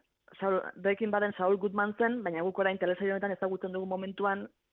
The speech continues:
nola lehenagokoa den, sei bat urte lehenagokoa den, beste izen badauka, James Morgan edo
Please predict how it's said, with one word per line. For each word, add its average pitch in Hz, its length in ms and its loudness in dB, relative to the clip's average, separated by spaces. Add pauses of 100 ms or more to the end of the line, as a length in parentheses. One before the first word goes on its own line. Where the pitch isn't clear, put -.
(120)
nola 190 380 2
lehenagokoa 180 720 0
den, 202 180 -2
sei 190 100 -6
bat 180 180 0
urte 175 340 0 (440)
lehenagokoa 180 640 2
den, 214 240 0 (340)
beste 202 220 2
izen 196 200 2
badauka, 190 440 2 (100)
James 180 220 -4
Morgan 185 400 0
edo 180 400 8